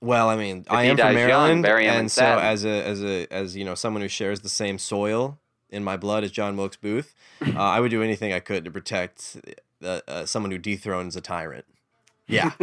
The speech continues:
Speaker 2: <laughs>
Speaker 1: Charles, I would do anything I could.
Speaker 2: Okay. Man, I'm from Arizona. I'd have to hide my brother in the desert?
Speaker 1: Yeah, so easy.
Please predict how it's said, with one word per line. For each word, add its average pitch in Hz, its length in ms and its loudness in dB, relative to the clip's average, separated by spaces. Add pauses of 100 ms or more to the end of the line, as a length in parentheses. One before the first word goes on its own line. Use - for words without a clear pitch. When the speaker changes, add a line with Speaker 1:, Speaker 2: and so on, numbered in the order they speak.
(160)
Speaker 2:
<laughs> - 260 -10
Speaker 1:
Charles, 87 440 -4
I 104 140 0
would 104 140 0
do 107 120 0
anything 107 380 0
I 101 100 -2
could. 117 200 0
Speaker 2:
Okay. 101 340 2 (460)
Man, 127 200 2
I'm 143 60 2
from 151 160 -2
Arizona. 104 640 0 (420)
I'd 127 140 2
have 151 100 0
to 127 80 -2
hide 127 180 4
my 113 100 2
brother 113 220 0
in 107 100 -2
the 90 80 -12 (220)
desert? 160 360 -12 (680)
Speaker 1:
Yeah, 113 160 -4
so 127 260 2
easy. 85 400 -8